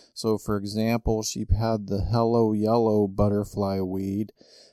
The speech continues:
next to what you would consider as the typical orange-flowered butterfly weed. And she did that with several different, um, nativar wild combinations.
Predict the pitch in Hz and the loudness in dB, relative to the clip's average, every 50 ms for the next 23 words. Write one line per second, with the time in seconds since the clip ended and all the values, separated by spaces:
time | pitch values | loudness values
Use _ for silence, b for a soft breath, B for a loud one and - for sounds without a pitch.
0 | b b 107 110 113 120 123 127 - - - - - - 120 110 107 104 110 117 | b b -2 0 2 2 2 0 0 -4 -6 -6 -2 0 0 2 2 2 0 0
1 | 104 - 107 110 107 110 110 - - 101 98 95 - - 107 104 98 101 101 98 | 0 0 -2 -2 -2 -2 -2 -4 -4 -6 -6 -6 -4 -2 -2 0 0 0 0 0
2 | 95 95 92 - - - 101 95 - - - 147 143 - 139 - - 113 110 107 | -2 -4 -4 -6 -6 -6 -6 -8 -6 -2 -2 2 6 6 6 6 6 4 4 6
3 | 110 110 - 120 131 143 143 127 113 110 110 - - - 107 101 - 52 - - | 6 4 4 4 4 4 4 4 2 0 -4 -6 -8 -6 -4 -4 -2 -2 -2 -4
4 | 110 113 - - - - - - - - - 60 60 - - 62 - - - - | -6 -6 -6 -6 -4 -4 -6 -8 -6 -6 -6 -4 -4 -4 -6 -8 -10 -12 -14 -18
5 | _ _ b b b b b b b b 110 107 - - 135 123 127 147 156 151 | _ _ b b b b b b b b -6 -6 -6 -6 -8 -4 0 2 2 2
6 | 135 143 139 127 85 87 110 107 - - - - - - 147 156 156 143 139 139 | 4 4 4 4 2 0 -2 -4 -4 -4 -4 -4 -2 0 2 2 2 2 2 2
7 | 127 123 120 113 104 - 110 120 120 117 - - 123 117 110 104 - _ - - | 4 4 2 0 -2 -2 0 0 0 -2 -2 -4 -4 -2 -2 -4 -6 _ -16 -20
8 | - - - 113 107 104 101 98 95 92 95 _ _ _ _ _ _ _ _ _ | -16 -10 -8 -6 -6 -6 -6 -8 -10 -12 -18 _ _ _ _ _ _ _ _ _
9 | _ _ _ _ _ - - - - 123 117 123 127 123 123 117 107 120 117 113 | _ _ _ _ _ -20 -20 -12 -6 -2 0 2 2 2 2 0 2 2 2 4
10 | 110 107 104 98 98 104 104 107 110 110 107 107 98 - - - - 110 107 107 | 4 2 0 0 0 0 0 0 0 0 0 -2 -2 -4 -8 -6 -2 0 0 0
11 | 104 101 101 95 95 95 95 92 90 - - - - - - - - - | 0 -2 -2 -4 -4 -6 -6 -8 -8 -10 -12 -12 -14 -16 -14 -16 -16 -16